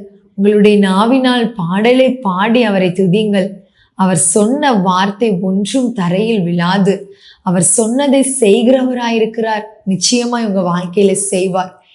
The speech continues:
நீங்கள் ஆண்டவரை விசுவாசத்தோடு கூட துதிக்கும் பொழுது, ஆண்டவர் இந்த வசனத்தின்படி உங்களை ஆசீர்வதிப்பார்.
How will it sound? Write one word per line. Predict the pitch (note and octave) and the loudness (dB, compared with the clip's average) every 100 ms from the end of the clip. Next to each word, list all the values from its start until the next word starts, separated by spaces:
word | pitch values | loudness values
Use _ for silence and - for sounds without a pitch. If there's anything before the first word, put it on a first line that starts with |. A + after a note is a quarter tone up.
| _ | _
நீங்கள் | - F#3 F3+ | -6 -4 -2
ஆண்டவரை | F3+ F3+ F#3+ F#3+ F3+ E3+ | -2 0 0 2 0 -2
விசுவாசத்தோடு | E3 F#3 F#3+ F#3 G3 G3 F#3+ F#3+ | -2 -2 -2 -2 -4 -2 -4 -4
கூட | G3+ F#3+ | -4 -6
துதிக்கும் | F#3+ G3 G3 G3 G#3+ F#3 | -4 -2 -2 -2 -4 -4
பொழுது, | F3+ F3+ F3+ - - _ _ _ _ | -6 -8 -10 -12 -18 _ _ _ _
ஆண்டவர் | F#3+ F#3 F3+ F#3 | 0 2 2 0
இந்த | F#3 F#3 | 0 -2
வசனத்தின்படி | F3+ - C#4+ C#4+ C#4 B3 B3+ B3 B3 B3+ | -4 -2 -2 0 -2 0 0 2 0 -2
உங்களை | G#3+ G3 F#3+ | -6 -4 -2
ஆசீர்வதிப்பார். | F3+ F3 - F#3+ F3+ F3 F3+ F3 F3 | -2 -2 -2 -2 -2 -2 -2 -4 -6